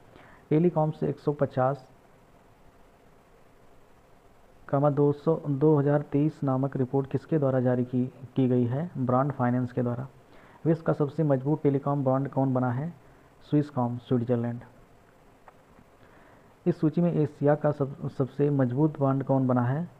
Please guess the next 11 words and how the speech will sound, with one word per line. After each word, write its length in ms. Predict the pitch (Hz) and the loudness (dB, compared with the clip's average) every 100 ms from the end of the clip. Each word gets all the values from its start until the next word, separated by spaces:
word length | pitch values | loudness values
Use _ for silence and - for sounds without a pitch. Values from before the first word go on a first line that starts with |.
| - - - - - - - | -20 -20 -20 -20 -20 -20 -6
रिलायंस 340 | 131 127 139 127 | 0 2 2 2
जियो, 200 | 127 135 | 0 0
भारत। 320 | 120 120 117 - - - | 0 -2 -4 -10 -20 -6
फरवरी 280 | - 139 165 | 0 2 4
दो 120 | 165 | 4
हज़ार 180 | 147 147 | 4 2
तेईस 340 | 147 139 139 143 | 2 -4 -2 -2
में 120 | 147 | -4
ट्रेड्स 380 | - 143 143 - | 0 0 0 -4
in 280 | 143 151 160 - - - - - - _ _ _ - - - - _ - - - - _ - - - - 143 | -4 -4 -6 -14 -20 -20 -20 -20 -20 _ _ _ -20 -20 -20 -20 _ -20 -20 -20 -20 _ -20 -20 -20 -8 0
मैटरनल 600 | 143 135 135 139 165 | 0 2 2 2 0